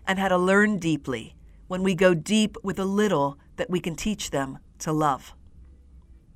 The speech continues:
This principle is closely related to another classical learning principle,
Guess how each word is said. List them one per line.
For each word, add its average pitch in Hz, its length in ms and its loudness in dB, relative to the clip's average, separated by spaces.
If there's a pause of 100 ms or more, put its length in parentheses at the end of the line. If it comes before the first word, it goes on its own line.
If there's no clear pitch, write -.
(600)
This 381 300 6
principle 175 400 -4
is 160 100 -4
closely 196 400 -2
related 160 500 2
to 196 120 -4
another 220 340 2
classical 143 600 -4
learning 135 400 -4
principle, 139 640 -8